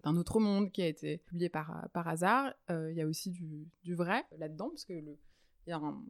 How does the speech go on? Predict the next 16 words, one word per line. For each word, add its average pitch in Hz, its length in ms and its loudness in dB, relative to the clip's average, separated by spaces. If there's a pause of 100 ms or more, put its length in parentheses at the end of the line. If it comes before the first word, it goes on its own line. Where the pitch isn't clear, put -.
(140)
un 170 100 -4
passage 165 360 0
des 160 180 0
années 226 320 2 (100)
dans 151 120 -8
ce - 80 -8
texte 220 280 2
qui - 120 -20
fait 175 100 -8
que 147 400 -6
mon 160 400 0
rapport 151 320 -2
au 160 60 0
monde, 175 300 -2
euh, 151 180 -6
n'est, 147 400 -8